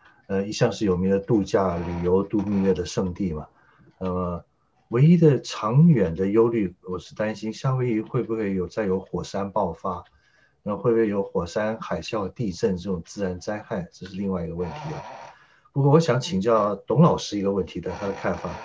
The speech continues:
关于蚂蚁金服，然后二十七家的所谓的这些大企业被，都被约谈了，国家监管机关约谈了，然后又所谓的出台了反垄断法。那么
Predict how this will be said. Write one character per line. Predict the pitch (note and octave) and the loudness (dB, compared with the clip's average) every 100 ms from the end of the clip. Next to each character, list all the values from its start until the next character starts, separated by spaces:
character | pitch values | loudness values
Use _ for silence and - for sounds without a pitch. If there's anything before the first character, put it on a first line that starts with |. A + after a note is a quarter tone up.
| C#3+ - - _ _ | -14 -16 -20 _ _
关 | - C#3 C3+ | 0 4 4
于 | B2+ | 2
蚂 | A2 G#2+ C3 | 2 2 2
蚁 | A2+ | 0
金 | E2+ - A#2 A#2 | -4 -4 -4 -4
服， | - F2 F#2+ - _ _ _ _ | -6 -6 -6 -8 _ _ _ _
然 | G2 | -2
后 | G2+ G#2 | 2 2
二 | A#2+ C3 | 4 2
十 | - A2+ | 0 -8
七 | - C3+ | -2 -2
家 | B2 B2+ A#2+ | 2 4 6
的 | A#2 A2 G#2 G2+ - - - _ | 6 6 6 4 -4 -20 -20 _
所 | - G2 | -4 0
谓 | G#2 | 2
的 | G#2 G#2+ G#2 G2+ F#2+ | 6 6 8 4 2
这 | - G2 | -4 -6
些 | G2+ | -2
大 | C#3+ A2+ F#2+ | 2 2 0
企 | - - F#2 | -8 -10 0
业 | A2+ G#2 | 4 4
被， | F#2 A2 G2+ G2 F#2 F2+ F2+ - | 4 -2 -2 -4 -6 -8 -12 -4
都 | B2 | -2
被 | B2+ G#2 | 0 -2
约 | G#2+ A#2 A#2+ | -2 0 0
谈 | - F#2 | -2 -6
了， | G#2 G2 - _ | -4 -6 -8 _
国 | A2 | -10
家 | G#2+ A#2 | -4 -4
监 | A#2 B2+ A2+ | -2 -4 -4
管 | G2 | -4
机 | E2+ G2+ | -6 -8
关 | A2 A2 | -6 -4
约 | A#2 | -4
谈 | A2 F2 E2+ | -6 -10 -10
了， | F2 - _ - _ _ | -12 -16 _ -20 _ _
然 | G#2+ B2+ | -4 2
后 | D3 C3+ B2 A#2+ A#2+ | 4 6 6 4 0
又 | B2+ B2+ A#2+ | 2 6 6
所 | A2+ G#2 | 4 -6
谓 | G#2+ | -4
的 | G#2 G#2+ | -4 -4
出 | - C#3+ | -6 -6
台 | C#3+ G#2+ | -4 -4
了 | G#2+ G#2+ | -6 -6
反 | - A2 A#2 C3+ | -6 -4 -2 -2
垄 | A#2 F2 D#2+ | -4 -6 -4
断 | C3 A2 E2+ | -4 -4 -6
法。 | - E2+ - _ _ _ _ _ _ | -10 -10 -16 _ _ _ _ _ _
那 | G#2 | -10
么 | G#2 G2+ F#2+ F#2 | -8 -6 -8 -12